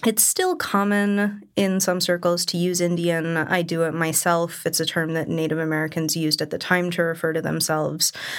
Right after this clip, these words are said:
Um, but I think we're living in an era where everyone is just thinking quite carefully about the language that we use.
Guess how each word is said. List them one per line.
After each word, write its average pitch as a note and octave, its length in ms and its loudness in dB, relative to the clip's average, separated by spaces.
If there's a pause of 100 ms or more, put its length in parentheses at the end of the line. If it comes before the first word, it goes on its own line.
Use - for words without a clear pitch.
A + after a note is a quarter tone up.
(200)
Um, D#3 720 0 (360)
but F3 100 6
I D#3+ 80 2
think D3+ 320 -4
we're D3 260 2
living D#3 460 -2
in C3+ 80 0
an D3 240 0
era C#3 280 0
where C#3+ 200 2
everyone C#3 420 -4
is E3+ 160 -2
just - 180 -2
thinking D#3+ 320 -4
quite D#3+ 240 -2
carefully - 480 -4
about - 280 -6
the - 80 -2
language - 460 -4
that - 100 -8
we - 100 -6
use. - 340 -4